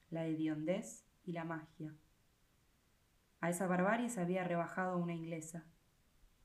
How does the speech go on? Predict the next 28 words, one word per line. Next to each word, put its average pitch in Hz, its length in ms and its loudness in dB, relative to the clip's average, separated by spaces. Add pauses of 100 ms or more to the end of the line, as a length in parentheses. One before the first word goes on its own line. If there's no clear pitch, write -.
(200)
Movida 180 320 4
por 185 120 0
la 175 140 4
lástima 185 400 0
y 170 80 4
el 160 80 -2
escándalo, 196 640 -2 (240)
mi 175 120 4
abuela 196 320 4
la 185 100 2
exhortó 175 500 -2
a 175 80 4
no 170 120 0
volver. 160 460 -2 (720)
Juró 180 300 2
ampararla, 175 720 2 (220)
juró 185 180 2
rescatar 190 420 -2
a 190 60 0
sus - 260 -10
hijos. 175 460 -8 (1160)
La 175 100 0
otra 185 200 4
le 170 120 0
contestó 165 440 -2
que 175 160 0
era 180 120 4
feliz 175 500 -4